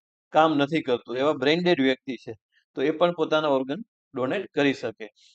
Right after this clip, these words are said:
Speaker 1: એટલે જે લાઈવ ઓર્ગન ડોનેશન છે, તો સપોઝ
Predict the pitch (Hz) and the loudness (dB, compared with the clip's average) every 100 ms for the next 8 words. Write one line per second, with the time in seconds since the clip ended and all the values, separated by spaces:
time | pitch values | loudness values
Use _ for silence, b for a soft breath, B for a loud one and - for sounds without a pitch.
0 | _ 123 139 143 151 - - 123 135 165 | _ -6 -2 2 0 0 -8 4 8 8
1 | 180 175 165 175 170 160 170 170 165 - | 4 0 0 -2 0 2 0 -4 -8 -2
2 | 175 139 - _ _ _ 156 160 160 - | 0 0 -2 _ _ _ 2 2 2 -2
3 | 143 160 | 0 0